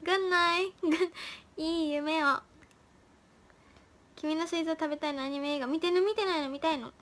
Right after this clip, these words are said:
世界の中心でモモを叫ぶ、ゆずちゃん。<laughs> なんやねん、トール。画像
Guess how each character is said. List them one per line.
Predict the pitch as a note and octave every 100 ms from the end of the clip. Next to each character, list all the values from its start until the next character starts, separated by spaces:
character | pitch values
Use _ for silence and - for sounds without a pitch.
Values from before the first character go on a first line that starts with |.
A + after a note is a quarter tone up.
| - - _ - - - -
世 | F4+
界 | F#4 D#4+
の | D4
中 | C#4+
心 | C#4+ C#4
で | C#4
モ | D4
モ | D4
を |
叫 | C4 C4 - C4+
ぶ、 | C4+ -
ゆ | B3+ C4
ず | A#3+
ち | -
ゃ | - - E4+
ん。 |
<laughs> |
な | D#4+
ん | F#4+
や | F#4 F#4
ね | F4
ん、 | D#4
ト | D4+
ー | C#4+ C#4
ル。 | D4 C4 - - - - - - - - -
画 | D4
像 | D4